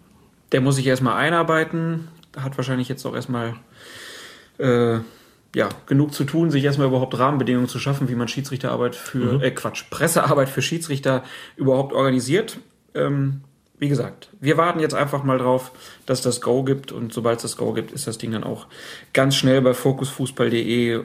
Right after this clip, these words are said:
Speaker 1: oder, äh, iTunes oder so zu finden. Und dann kannst du uns, Alex, noch erzählen, dass du ja so ein bisschen Medienarbeit für Schiedsrichter machst hier in Köln
Speaker 2: <laughs>
Speaker 1: aktuell.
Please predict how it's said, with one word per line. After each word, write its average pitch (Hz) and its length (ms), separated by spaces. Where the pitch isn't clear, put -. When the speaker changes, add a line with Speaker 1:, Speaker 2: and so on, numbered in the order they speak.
Speaker 1:
oder, 113 420
äh, 120 420
iTunes 120 420
oder 117 140
so 110 240
zu - 200
finden. 226 640
Und 135 300
dann 196 440
kannst 143 380
du 220 180
uns, 120 200
Alex, 113 340
noch - 440
erzählen, 147 480
dass 123 140
du 135 140
ja 135 100
so 135 80
ein 135 60
bisschen 139 460
Medienarbeit 117 720
für 117 140
Schiedsrichter 113 460
machst 107 360
hier 127 180
in - 140
Köln 120 260
Speaker 2:
<laughs> 117 40
Speaker 1:
aktuell. - 460